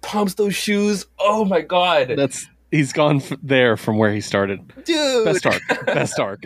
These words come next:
Speaker 2: ever. Like, I love it.
Speaker 1: Koichi's
Speaker 2: So.
Speaker 1: our boy. Like, everybody, if y'all, if
Speaker 2: And at the end with Knuckle Duster.
Speaker 1: yo, the, the full
Speaker 2: Yeah.
Speaker 1: circle to co-, like,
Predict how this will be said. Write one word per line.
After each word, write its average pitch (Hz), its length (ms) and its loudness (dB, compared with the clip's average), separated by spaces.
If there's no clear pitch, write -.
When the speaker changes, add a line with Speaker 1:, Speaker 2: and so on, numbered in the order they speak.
Speaker 2:
ever. 107 400 -4
Like, 110 180 -2
I 110 80 -2
love 101 240 -2
it. 101 120 -6
Speaker 1:
Koichi's 180 600 -2
Speaker 2:
So. 156 60 2
Speaker 1:
our 147 120 2
boy. 127 540 0
Like, 139 240 0
everybody, 175 300 0
if 165 100 -4
y'all, 156 140 2
if 139 100 0
Speaker 2:
And 127 80 4
at 123 120 0
the 131 140 0
end 131 220 2
with 123 160 -2
Knuckle 127 240 0
Duster. 135 420 -2
Speaker 1:
yo, 98 400 0
the, 180 140 2
the 185 160 2
full 240 140 0
Speaker 2:
Yeah. - 20 0
Speaker 1:
circle 160 640 0
to - 80 -4
co-, 160 140 2
like, 143 180 2